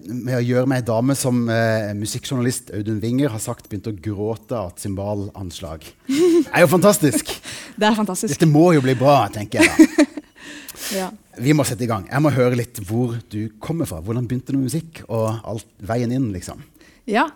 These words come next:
Speaker 2: ehm, jeg kommer jo fra helt geografisk K-, Kristiansand.
Speaker 1: Ah.
Speaker 2: Ja, vi har
Speaker 1: Nydelig.
Speaker 2: noe
Speaker 1: Ah.
Speaker 2: til felles der,
Speaker 1: Ja.
Speaker 2: nesten.
Speaker 1: Ja.
Speaker 2: Ehm, og så, eh, jeg vokste opp med,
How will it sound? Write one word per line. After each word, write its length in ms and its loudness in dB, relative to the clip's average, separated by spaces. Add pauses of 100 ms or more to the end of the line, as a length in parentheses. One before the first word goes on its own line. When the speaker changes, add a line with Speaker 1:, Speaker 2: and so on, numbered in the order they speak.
(160)
Speaker 2:
ehm, 1080 2
jeg 380 -4
kommer 340 2
jo 160 2
fra 220 -6 (180)
helt 480 -4
geografisk 640 -8
K-, 220 -14
Kristiansand. 500 -8
Speaker 1:
Ah. 220 -16 (800)
Speaker 2:
Ja, 180 -2
vi 240 -2
har 80 0
Speaker 1:
Nydelig. 240 2
Speaker 2:
noe 400 2
Speaker 1:
Ah. 80 -6
Speaker 2:
til 140 -8
felles 340 -4 (120)
der, 200 -8
Speaker 1:
Ja. 140 -16
Speaker 2:
nesten. 340 -6 (160)
Speaker 1:
Ja. 80 0
Speaker 2:
Ehm, 760 0 (520)
og 100 -6
så, 300 -2 (920)
eh, 340 -4
jeg 100 -4
vokste 240 -12
opp 120 -12
med, 600 -8